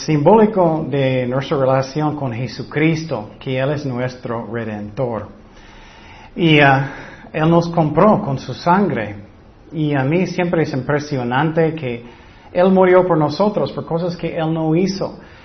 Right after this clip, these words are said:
Él sufrió tanto, Él, Él dio su sangre por nosotros para que podamos ir al cielo. Y en este libro, um, ah, quiero decir primeramente que, ah,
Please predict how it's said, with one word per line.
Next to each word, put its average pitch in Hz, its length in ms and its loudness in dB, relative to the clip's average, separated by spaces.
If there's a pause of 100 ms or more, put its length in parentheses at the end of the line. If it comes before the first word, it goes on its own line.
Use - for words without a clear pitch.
(260)
Él 156 500 4
sufrió 165 560 0
tanto, 170 440 2
Él, 147 340 -4 (100)
Él 147 200 -2
dio 151 260 2
su 156 200 -2
sangre 160 560 2
por 143 160 -4
nosotros 143 640 0
para 131 280 -4
que 127 160 -6
podamos 139 520 -2
ir 131 140 0
al 117 160 -4
cielo. 135 580 0 (1000)
Y 170 120 4
en 170 80 6
este 226 360 4
libro, 196 400 6
um, 143 800 -4 (960)
ah, 143 380 -6
quiero 190 220 0
decir 165 560 2
primeramente 156 1120 2
que, 143 440 2
ah, 127 240 -2